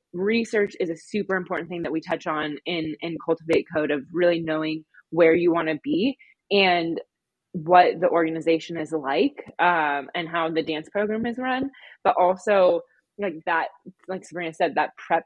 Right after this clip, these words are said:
time leading up to it of what style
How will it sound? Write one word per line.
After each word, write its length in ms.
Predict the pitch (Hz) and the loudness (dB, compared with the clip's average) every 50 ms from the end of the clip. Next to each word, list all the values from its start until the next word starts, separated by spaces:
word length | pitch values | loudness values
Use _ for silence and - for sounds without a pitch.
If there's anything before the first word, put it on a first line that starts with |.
| - - - | -6 -12 -8
time 300 | 175 165 160 160 156 - - | -6 -6 -4 -6 -6 -6 -6
leading 320 | 170 160 170 170 160 151 147 - - | -4 0 0 2 0 0 -4 -4 -8
up 120 | 147 147 _ - - | -10 -10 _ -14 -6
to 100 | - 240 | 0 2
it 200 | 240 247 240 - - _ _ _ _ _ _ _ _ _ _ _ - | 2 2 2 0 -4 _ _ _ _ _ _ _ _ _ _ _ 0
of 260 | 226 202 180 165 - - | 0 0 0 -2 -6 -12
what 420 | - - 165 156 185 196 - - - | -12 -8 -2 2 2 2 2 0 -8
style 600 | - - - 175 143 156 165 175 175 185 202 | -14 -8 -4 -2 0 2 2 2 4 4 2